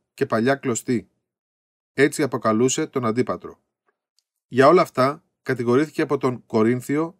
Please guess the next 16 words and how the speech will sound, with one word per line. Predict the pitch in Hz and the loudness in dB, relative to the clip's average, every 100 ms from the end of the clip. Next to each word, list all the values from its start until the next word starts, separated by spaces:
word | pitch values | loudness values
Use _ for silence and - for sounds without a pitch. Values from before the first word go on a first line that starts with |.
| _ | _
δίναρχο. | 110 131 131 101 - 85 _ _ _ _ _ - | -4 -2 0 -4 -8 -20 _ _ _ _ _ -4
Οπότε | 120 165 175 | 0 2 2
ο | 151 | 2
Κάσανδρος, | - 135 127 120 127 156 - _ - | 4 2 2 -2 -2 -2 -4 _ -10
εξοργισμένος, | 117 - 110 104 95 113 143 165 - _ _ - | -6 -2 -2 -4 -4 -6 -6 -10 -16 _ _ -6
έσφαξε | - - 160 - | -6 -4 -4 -4
πρώτα | 131 156 180 185 | 0 2 2 2
το | 139 | 0
γιο | 117 120 113 | 2 2 2
του | 147 175 _ | 0 -2 _
μέσα | - 123 143 | -14 -8 -8
στην | - | -6
αγκαλιά | 127 117 113 143 | -4 0 2 2
του | 143 | 0
πατέρα | 117 107 107 104 | -6 -4 -4 -4
του | - 160 | -6 -10